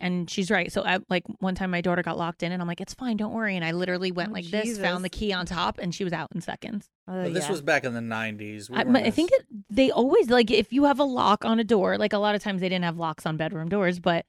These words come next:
Speaker 1: like, at my house, at my parents' house, there's zero locks. So I was like, "Fuck," like, but at
Speaker 2: What do you
Speaker 1: my
Speaker 2: mean
Speaker 1: house,
Speaker 2: zero locks?
Speaker 1: there, no doors were getting locked at my parents' house. When, where I grew up, like, there were no locks on the doors. Your
Speaker 2: In your
Speaker 1: parents wanted to
Speaker 2: house?
Speaker 1: come in, they came in your room. Like,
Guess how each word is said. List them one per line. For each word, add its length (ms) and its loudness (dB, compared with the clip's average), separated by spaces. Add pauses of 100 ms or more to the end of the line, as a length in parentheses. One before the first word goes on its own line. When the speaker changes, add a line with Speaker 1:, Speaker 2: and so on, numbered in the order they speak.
(180)
Speaker 1:
like, 100 -2
at 80 0
my 160 0
house, 320 0
at 80 -6
my 140 0
parents' 300 0
house, 120 2
there's 200 2 (120)
zero 400 0
locks. 420 -10 (360)
So 420 0
I 60 -4
was 100 -2
like, 160 -14
"Fuck," 300 -6
like, 280 -10 (300)
but 300 4
at 80 -2
Speaker 2:
What 60 0
do 0 -
you 100 6
Speaker 1:
my 60 8
Speaker 2:
mean 100 8
Speaker 1:
house, 120 4
Speaker 2:
zero 280 4
locks? 420 0
Speaker 1:
there, 260 6
no 300 12
doors 260 10
were 120 6
getting 240 2
locked 280 -2
at 80 -4
my 120 -6
parents' 280 -6
house. 220 -8
When, 200 -2
where 120 6
I 100 6
grew 260 4
up, 260 6
like, 160 4
there 100 6
were 80 4
no 140 6
locks 320 0
on 80 -6
the 80 -8
doors. 320 -4 (260)
Your 120 8
Speaker 2:
In 40 6
your 80 6
Speaker 1:
parents 220 6
wanted 180 6
to 60 4
Speaker 2:
house? 100 -2
Speaker 1:
come 140 2
in, 160 4
they 100 6
came 220 2
in 80 2
your 140 -2
room. 320 -10
Like, 260 2